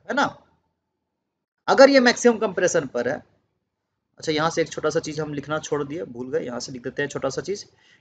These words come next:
कि सर वी वन डैश जो है वो कम है यू से, है क्या? और वी टू डैश जो है वो ज़ीरो से बड़ा है। क्या ये बात तुम लोग को दिखा?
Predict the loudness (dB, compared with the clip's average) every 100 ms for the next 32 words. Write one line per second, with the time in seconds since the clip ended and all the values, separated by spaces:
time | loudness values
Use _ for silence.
0 | _ 0 2 2 -2 -2 -2 0 2 2
1 | 2 2 2 0 -4 _ _ _ _ -10
2 | -10 _ 4 6 4 0 -2 -6 _ _
3 | _ _ -14 -12 -10 -10 -12 _ _ _
4 | _ 2 2 0 _ _ _ _ _ _
5 | _ _ -4 -4 -4 -8 -4 4 4 4
6 | 2 -4 -6 -6 -6 -4 -6 -6 -8 -12
7 | -6 -2 0 0 0 -2 -10 -10 -10 -12
8 | -12